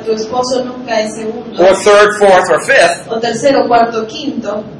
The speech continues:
Speaker 2: She's always up there at the top of the chart.
Speaker 1: Siempre está ahí arriba en la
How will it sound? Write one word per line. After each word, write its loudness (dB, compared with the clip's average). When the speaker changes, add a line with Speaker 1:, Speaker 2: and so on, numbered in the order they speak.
Speaker 2:
She's -2
always 4
up -2
there 0
at -14
the -8
top 0
of -12
the -16
chart. -10
Speaker 1:
Siempre -4
está -2
ahí -2
arriba -4
en -14
la -12